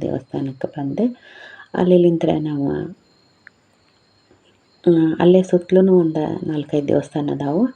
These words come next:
ಎಲ್ಲ ದೇವಸ್ಥಾನಕ್ಕೂ ಹೋಗಿ ಕಾಯಿ ಅದು ಒಡೆಸ್ಕೊಂಡು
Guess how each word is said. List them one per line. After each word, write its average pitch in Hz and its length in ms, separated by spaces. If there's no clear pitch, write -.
ಎಲ್ಲ 185 160
ದೇವಸ್ಥಾನಕ್ಕೂ 160 560
ಹೋಗಿ 151 320
ಕಾಯಿ 151 440
ಅದು 151 180
ಒಡೆಸ್ಕೊಂಡು 143 580